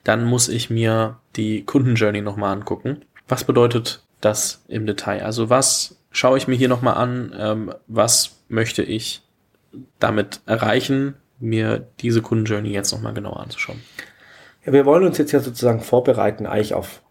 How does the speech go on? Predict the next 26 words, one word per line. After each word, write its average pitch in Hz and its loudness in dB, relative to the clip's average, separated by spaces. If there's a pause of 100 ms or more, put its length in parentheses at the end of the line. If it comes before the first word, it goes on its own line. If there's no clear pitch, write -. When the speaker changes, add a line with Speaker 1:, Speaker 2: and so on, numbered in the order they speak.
Speaker 2:
auf - -8
eine 107 -2
gewisse 104 0
Skalierung, 92 -2
ne? 123 0
Wir 107 4
wollen 107 6
wissen 113 2
jetzt, 107 0
die 104 -4
nächsten 101 -6
Schritte 104 0
werden 101 4
sein, 101 2
wir 98 0
wollen 95 0
stärker 98 0
wachsen, 107 -2
wir 95 2
werden 98 -2
auf 95 -8
jeden 104 -2
Fall 101 -8
ein 98 -8
Team 120 2
bauen, 101 2